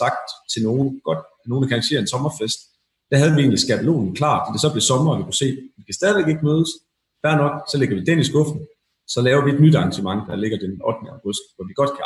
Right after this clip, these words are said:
afholde det. Sådan vi hele tiden har haft nogle ting planlagt, folk kunne se frem til. Og ja, vi blev ramt af, at nogle af tingene måtte vi bare aflyse igen, fordi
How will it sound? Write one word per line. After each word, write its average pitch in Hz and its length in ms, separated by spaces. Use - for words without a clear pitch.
afholde 92 280
det. - 100
Sådan 151 180
vi 127 100
hele 165 120
tiden 147 160
har 107 120
haft - 180
nogle 104 160
ting 151 120
planlagt, 131 420
folk 175 120
kunne 107 160
se - 140
frem 127 140
til. 120 100
Og 117 140
ja, 151 80
vi 127 100
blev 123 160
ramt 165 180
af, 117 100
at 104 80
nogle 143 160
af - 60
tingene 123 240
måtte 95 180
vi 98 120
bare 107 180
aflyse 135 300
igen, 110 240
fordi 107 160